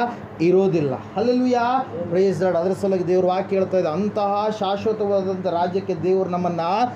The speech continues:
ಕರೆದಿದ್ದಾನೆ, ಪ್ರಿಯರೇ. ಅದಕ್ಕೆ, ಆ ಕರೆಗೆ ಹೋಗೊಟ್ಟು ಅಗಲವಾದ ಮಾರ್ಗವನ್ನ ಬಿಟ್ಟು ನಾವು ಎಲ್ಲಿಗೆ ಬರಬೇಕು? ಇಕ್ಕಟ್ಟಾದ ಮಾರ್ಗ. ಆ ಇಕ್ಕಟ್ಟಾದ ಮಾರ್ಗದಲ್ಲಿಯೇ ದೇವರ ಇಷ್ಟಾರ್ಥಗಳೆಲ್ಲವೂ ಕೂಡ ಏನ್ ಮಾಡ್ತಾನೆ?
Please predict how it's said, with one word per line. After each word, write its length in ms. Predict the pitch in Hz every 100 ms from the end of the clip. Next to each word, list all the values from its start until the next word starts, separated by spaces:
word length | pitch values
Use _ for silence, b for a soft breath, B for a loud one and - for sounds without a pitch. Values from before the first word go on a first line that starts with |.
| B B - -
ಕರೆದಿದ್ದಾನೆ, 580 | 156 175 185 175 175 160
ಪ್ರಿಯರೇ. 360 | 160 165 160
ಅದಕ್ಕೆ, 580 | - 156 190 208 - 208
ಆ 140 | 180
ಕರೆಗೆ 400 | 180 202 226 254
ಹೋಗೊಟ್ಟು 680 | 269 254 254 247 240 - 240 - B - -
ಅಗಲವಾದ 500 | 180 262 254 247 262
ಮಾರ್ಗವನ್ನ 580 | 254 247 254 247 247 247
ಬಿಟ್ಟು 300 | 233 226 233
ನಾವು 220 | 214 208 202
ಎಲ್ಲಿಗೆ 220 | 214 208
ಬರಬೇಕು? 760 | 208 202 208 185 226 262 262 - - 190
ಇಕ್ಕಟ್ಟಾದ 640 | 196 208 202 - 185 185
ಮಾರ್ಗ. 420 | 185 170 170 165
ಆ 120 | 165
ಇಕ್ಕಟ್ಟಾದ 680 | 175 156 - 220 220 220 220
ಮಾರ್ಗದಲ್ಲಿಯೇ 960 | 214 208 220 220 214 220 220 226 160
ದೇವರ 360 | 190 226 233 233
ಇಷ್ಟಾರ್ಥಗಳೆಲ್ಲವೂ 1300 | 202 208 - 226 233 240 233 226 240 254 262 262 262
ಕೂಡ 220 | 214 247
ಏನ್ 220 | 233 233
ಮಾಡ್ತಾನೆ? 720 | 233 220 226 220 233 277 285